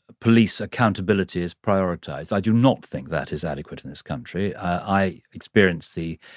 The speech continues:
what was then called the I P C C, which was the Independent Complaints Against the Police, and I never felt they were remotely effective, although,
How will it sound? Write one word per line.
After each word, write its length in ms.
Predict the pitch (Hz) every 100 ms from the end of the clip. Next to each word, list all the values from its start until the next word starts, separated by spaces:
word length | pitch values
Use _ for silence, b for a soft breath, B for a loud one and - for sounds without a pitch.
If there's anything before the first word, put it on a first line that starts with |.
| B -
what 120 | 104
was 120 | 92
then 200 | 107 95
called 340 | - 95 82
the 180 | 92 90
I 160 | 101 95
P 240 | - 95
C 260 | 85 - 87
C, 540 | - - 110 85 67 92
which 180 | 92 -
was 140 | 90
the 80 | 95
Independent 560 | 90 87 95 82 85 -
Complaints 680 | 92 - 123 95 85 -
Against 320 | 85 92 82
the 60 | - -
Police, 260 | - 92
and 80 | 98
I 140 | 104 107
never 260 | 127 120
felt 400 | 107 87 85 _ _ b b
they 100 | 101
were 300 | 98 104 98
remotely 760 | 98 113 117 107 - 80 80 - B B B B
effective, 580 | 98 - 127 - - 87
although, 440 | 101 101 101 92